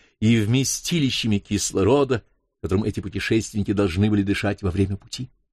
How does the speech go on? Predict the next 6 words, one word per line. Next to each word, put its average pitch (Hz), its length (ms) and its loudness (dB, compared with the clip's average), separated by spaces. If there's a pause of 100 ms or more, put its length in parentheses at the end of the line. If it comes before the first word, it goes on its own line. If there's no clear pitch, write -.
(1400)
Корзина 123 540 2
со 117 160 0
съестными 120 540 0
припасами, 113 720 0
приготовленная 104 760 0
заботами 101 460 0